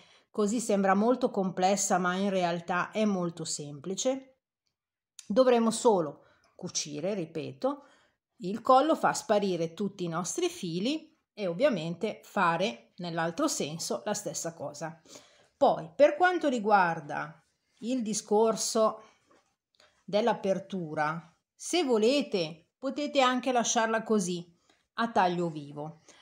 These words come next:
Altrimenti, con l'uncinetto numero tre che vi avevo segnalato all'inizio,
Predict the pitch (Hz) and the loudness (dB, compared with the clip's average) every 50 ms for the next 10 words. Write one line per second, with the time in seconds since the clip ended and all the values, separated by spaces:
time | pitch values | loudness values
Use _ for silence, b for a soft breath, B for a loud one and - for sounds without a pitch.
0 | B B B - - 302 311 302 - 339 339 277 214 165 156 160 160 165 - 180 | B B B 0 0 2 2 2 0 -2 0 0 -2 -2 -4 -6 -8 -8 -6 -6
1 | 226 269 277 269 - - - 269 254 220 190 180 175 165 156 151 151 180 202 226 | -4 -4 -6 -8 -6 2 6 6 6 6 4 0 -4 -6 -8 -8 -6 -4 -2 -2
2 | 254 240 240 - 240 220 196 - - - 180 175 196 202 196 190 185 175 - 180 | -2 -2 -2 -2 -2 -2 -2 -4 -4 -6 -6 -2 -2 0 0 0 -2 -4 -4 -2
3 | 170 156 151 - - 160 160 165 160 185 190 185 196 190 - 185 170 170 170 160 | -2 -4 -4 -4 -8 -6 -6 -4 -4 -4 -4 -4 -4 -4 -4 -4 -4 -4 -4 -2
4 | 165 165 160 160 156 - - 160 156 156 - - - 165 165 185 208 202 175 139 | -2 -2 -2 -2 -4 -8 -8 -8 -8 -8 -10 -8 -6 -4 -4 -2 -2 -4 -4 -6
5 | 135 131 - - - 240 277 285 | -10 -14 -10 -4 -2 -2 -2 -4